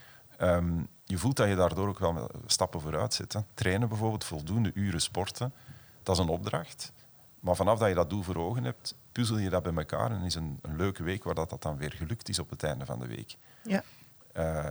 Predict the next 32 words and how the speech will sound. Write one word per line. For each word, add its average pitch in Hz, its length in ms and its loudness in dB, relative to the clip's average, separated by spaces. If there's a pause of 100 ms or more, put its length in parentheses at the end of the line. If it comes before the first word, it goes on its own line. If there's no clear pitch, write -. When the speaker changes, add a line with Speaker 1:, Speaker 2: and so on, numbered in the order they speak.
Speaker 1:
en 87 80 -4
het 85 140 -2
is 82 80 -2
een, - 220 -4
een - 180 -6
half 101 240 2
uurtje 107 260 -2
is 90 140 -2
geluk, 117 320 -4
is 90 340 -2
genoeg, 107 320 2
hè. 110 140 0
Dus - 340 -2
dat 95 180 -2
ook 98 300 -6
heb 85 180 -4
ik 92 100 -4
moeten 92 240 -2
leren, 101 320 0
dat, 85 360 -2
eh, 80 280 0 (640)
ehm, 76 300 -4 (300)
trainingen 98 380 0
van 85 180 0
zes, 95 200 2
zeven 78 340 0
uur, 104 60 -2
zoals 90 240 -4
ik 80 60 -10
dat 82 140 -4
vroeger 104 360 -4
deed, 104 260 -2